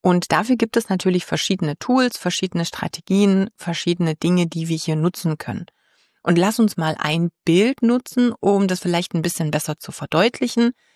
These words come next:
Ich arbeite ja sehr gern auch mit visuellen Bildern und Metaphern, damit wir manche Sachen vielleicht etwas besser einordnen können. Also stell dir vor, du hast einen Laptop. Der Laptop ist jetzt vielleicht auch schon ein paar Jahre alt. Irgendwann war der Laptop ganz neu.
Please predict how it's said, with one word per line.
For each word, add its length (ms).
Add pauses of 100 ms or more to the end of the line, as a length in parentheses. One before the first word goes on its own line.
(120)
Ich 140
arbeite 300
ja 160
sehr 180
gern 260
auch 160
mit 140
visuellen 500
Bildern 400 (580)
und 380
Metaphern, 680
damit 340
wir 240
manche 340
Sachen 280
vielleicht 280
etwas 300
besser 380
einordnen 680
können. 280 (520)
Also 300
stell 180
dir 120
vor, 140
du 80
hast 160
einen 140
Laptop. 340 (680)
Der 100
Laptop 360
ist 180
jetzt 160
vielleicht 300
auch 100
schon 160
ein 120
paar 180
Jahre 360
alt. 300 (360)
Irgendwann 580
war 100
der 120
Laptop 400
ganz 420
neu. 340